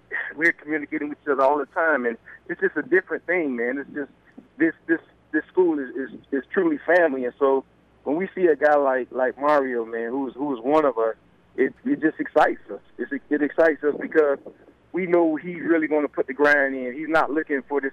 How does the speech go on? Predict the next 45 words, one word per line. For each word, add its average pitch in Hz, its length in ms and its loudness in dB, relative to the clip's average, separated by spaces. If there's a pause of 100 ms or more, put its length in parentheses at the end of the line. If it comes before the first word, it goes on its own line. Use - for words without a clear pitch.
to 135 80 -6
be 127 260 -2
a, 117 300 2 (340)
you 127 80 -4
know, 127 180 4
let 139 160 2
me 143 160 -6
come 151 220 0
here 139 300 0
and 117 100 -2
try 131 220 2
to, 113 80 -2 (180)
you 131 60 -12
know, 123 100 -2
get 147 280 -4
to 147 80 -2
the 123 100 -6
next 139 320 0
job. 131 400 2
I, 135 260 2
I 135 40 2
think 143 200 -2
he, 147 180 -10 (220)
he, 135 120 -10 (140)
I 151 60 4
think 156 240 -2
this 208 220 2
was 170 120 -8
his 143 140 -12
dream 180 340 -4
job, 123 360 2 (480)
and 131 240 -4
all 160 200 4
those 151 300 -4
other 165 160 0
jobs 135 420 2
kinda 135 220 -4
help 160 220 0
him 135 100 -8
get 147 180 -10
to 131 80 -10
this 127 220 -2
point. 190 300 0
And 120 160 -8
so, 135 260 2